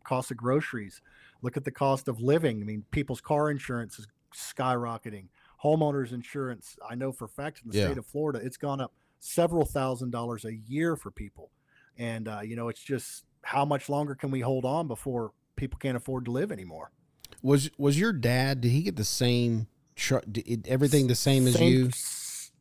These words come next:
Speaker 1: same, same as me.
Speaker 2: Okay.
Speaker 1: Same
Speaker 2: So
Speaker 1: as the
Speaker 2: ten
Speaker 1: other guy. We
Speaker 2: days.
Speaker 1: all three got this.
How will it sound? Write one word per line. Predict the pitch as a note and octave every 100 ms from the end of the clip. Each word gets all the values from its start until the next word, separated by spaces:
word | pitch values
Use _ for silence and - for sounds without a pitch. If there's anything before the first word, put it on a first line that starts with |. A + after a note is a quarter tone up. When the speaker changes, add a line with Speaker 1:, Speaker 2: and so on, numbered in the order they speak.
| _ _ -
Speaker 1:
same, | - C#3 C3 C#3 C3
same | C3+ C3
as | A#2
me. | G#2 F2+ -
Speaker 2:
Okay. | A2+ - E2 - _ _
Speaker 1:
Same | - C#3 D3
Speaker 2:
So |
Speaker 1:
as | C#3
the |
Speaker 2:
ten | D3
Speaker 1:
other | B2 B2+
guy. | A#2
We | A#2
Speaker 2:
days. | C#3
Speaker 1:
all | C#3+
three | - D3+
got | C#3 C3
this. | C#3 B2+